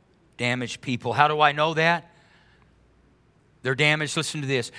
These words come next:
The absence of joyful noise tells me that people are living incarcerated by the sins or damages that have been done in their life. When people aren't joyful, have you ever asked somebody, "How you're doing?" "Doing good." Really convince me.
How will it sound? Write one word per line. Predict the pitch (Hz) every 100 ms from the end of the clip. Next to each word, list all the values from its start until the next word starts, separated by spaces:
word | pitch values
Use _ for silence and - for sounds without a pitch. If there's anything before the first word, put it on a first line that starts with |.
| - 139
The | 147
absence | 143 170 180 - 196 180 -
of | 135 120
joyful | 143 139 143 - 139
noise | 131 127 120 113 -
tells | - 131 131
me | 120 117 107 _ - -
that | 143 -
people | 143 143 156
are | 143 135
living | 139 139 131 123
incarcerated | 117 - 151 147 - 127 123 123 117
by | 117
the | 117 113
sins | - 139 135
or | 127
damages | 123 123 123 110 123 - - - -
that | 120
have | 117
been | 113 113
done | 113 113
in | 110
their | 104
life. | 104 98 - - _ _ _ _ _ _ _ _ _
When | 131
people | - 226 226
aren't | 196 156
joyful, | 160 185 - 170
have | 165
you | 220
ever | 190
asked | 180 175
somebody, | 190 175
"How | 180
you're | 180
doing?" | 180 180 123
"Doing | 107 110
good." | 107 113 107 - _ _ _ -
Really | 190 185
convince | - 147 165 -
me. | 120 87